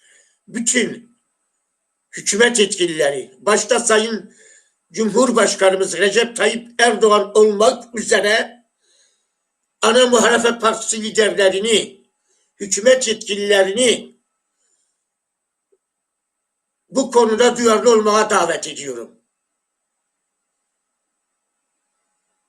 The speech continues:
Lütfen. Bu hayvanlar da candır.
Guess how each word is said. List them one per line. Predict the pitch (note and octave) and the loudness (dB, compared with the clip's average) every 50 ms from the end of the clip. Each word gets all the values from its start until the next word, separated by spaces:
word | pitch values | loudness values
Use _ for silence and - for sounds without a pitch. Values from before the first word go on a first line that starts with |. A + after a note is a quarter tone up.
| _ _ _ _ _ _ _ _ _ _ | _ _ _ _ _ _ _ _ _ _
Lütfen. | F#3+ C4 C4+ - - E3+ D#3 C3 - - - _ _ _ _ _ _ _ _ _ _ _ _ _ _ _ _ _ _ _ _ _ _ _ _ _ _ _ _ _ _ _ _ _ _ _ _ _ _ _ | -2 -2 0 0 -2 -2 -2 -4 -4 -8 -16 _ _ _ _ _ _ _ _ _ _ _ _ _ _ _ _ _ _ _ _ _ _ _ _ _ _ _ _ _ _ _ _ _ _ _ _ _ _ _
Bu | - - C4 B3 - | -2 0 2 2 4
hayvanlar | G#3+ G#3+ G#3+ G#3+ A3+ A3 A3 B3+ B3+ B3 A#3 | 4 2 2 2 0 0 2 4 2 2 2
da | A3 F#3+ - | 0 -4 -4
candır. | G3 F#3 F3+ F3 E3+ E3 D#3+ B2+ - - | -4 -4 -4 -4 -6 -8 -12 -14 -16 -20